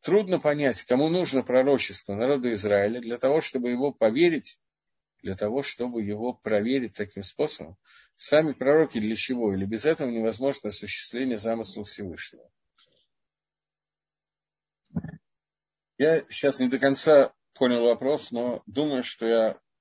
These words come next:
в общем, понимаю, в каком направлении вопрос. Я еще раз повторяю то, что сказал Рамхаль несколько минут назад, что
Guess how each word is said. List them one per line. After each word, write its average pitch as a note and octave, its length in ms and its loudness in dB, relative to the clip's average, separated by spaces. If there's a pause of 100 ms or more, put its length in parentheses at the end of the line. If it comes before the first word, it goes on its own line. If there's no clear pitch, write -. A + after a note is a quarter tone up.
(140)
в - 80 -10
общем, G#2+ 240 -4
понимаю, A#2 320 2
в - 60 -6
каком F#2+ 280 -8
направлении F#2+ 540 -2
вопрос. - 480 -12 (540)
Я D3 180 6
еще G3+ 240 6
раз F#3+ 180 6
повторяю B2+ 580 2
то, A#2+ 120 -4
что - 200 -8
сказал C#3+ 300 8
Рамхаль C3+ 380 6
несколько B2 460 -2
минут A2+ 320 0
назад, F#2+ 340 -2 (800)
что - 520 4